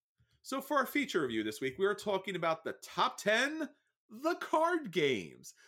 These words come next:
Those games that are wonderful, but by the magic of our board game designers out there, they have made them into the card game. So those games have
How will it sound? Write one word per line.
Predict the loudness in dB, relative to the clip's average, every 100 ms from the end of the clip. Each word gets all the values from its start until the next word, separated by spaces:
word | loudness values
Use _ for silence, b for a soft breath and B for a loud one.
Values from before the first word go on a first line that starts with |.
| b -10
Those | 0 0 0 -2
games | 0 0 0 -4 -8 -6
that | 0 0 0
are | 0 2 0
wonderful, | 0 0 0 0 -2 -2 -4 -2 -4 -8 _ _ _ _
but | -6 0 2 2 -2 -8 -16
by | -4 0 0
the | -2
magic | 0 0 0 -2 -2
of | 0
our | 0
board | 0 -2 -2 -2
game | -4 -4
designers | -8 -4 -2 -2 -2 -4
out | -4 -4 -2
there, | -2 -4 _ b b -10
they | 0 0
have | 2 0 2
made | 0 2
them | -2 -2
into | -4 -4 -2 0 0 -4 _ _
the | -14 -2 -2
card | -2 0 0 0 0
game. | 0 2 -2 -8 -14
So | -2 0 2
those | 0 0
games | 0 0 -4 -6
have | 0 2 2